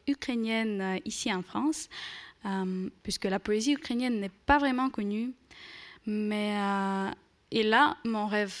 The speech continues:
s'est réalisé, mais la raison, le prétexte était tragique. Et donc, on était au milieu, euh,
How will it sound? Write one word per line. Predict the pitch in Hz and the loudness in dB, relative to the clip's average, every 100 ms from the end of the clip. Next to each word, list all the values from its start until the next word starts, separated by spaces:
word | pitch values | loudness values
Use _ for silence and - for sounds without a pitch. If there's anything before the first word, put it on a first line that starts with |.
| - | -8
s'est | - 208 | -2 0
réalisé, | 202 196 190 196 185 247 | 0 0 0 -2 0 0
mais | 240 190 | 0 0
la | 190 190 190 180 | 0 0 0 0
raison, | 180 233 233 254 311 311 _ _ _ - | 0 0 2 4 2 0 _ _ _ -8
le | 196 185 | -6 -6
prétexte | - 247 226 226 - - - | -6 -4 -2 -2 -4 -8 -6
était | 190 - 196 196 | -8 -4 -2 -2
tragique. | 190 233 185 185 - - _ - - - - - - - - | -2 -4 -2 -6 -8 -18 _ -20 -20 -18 -20 -20 -20 -20 -6
Et | 196 190 185 185 185 185 - - _ | -2 0 0 0 -2 -2 -6 -12 _
donc, | 196 208 214 214 | -6 -2 -2 0
on | 208 | -2
était | 202 208 - _ | 0 -2 -4 _
au | 240 | 0
milieu, | 254 247 226 226 254 254 - - | 2 2 2 4 6 4 2 -2
euh, | 202 190 190 190 185 190 - 185 - | 2 2 2 2 0 0 -2 -2 -4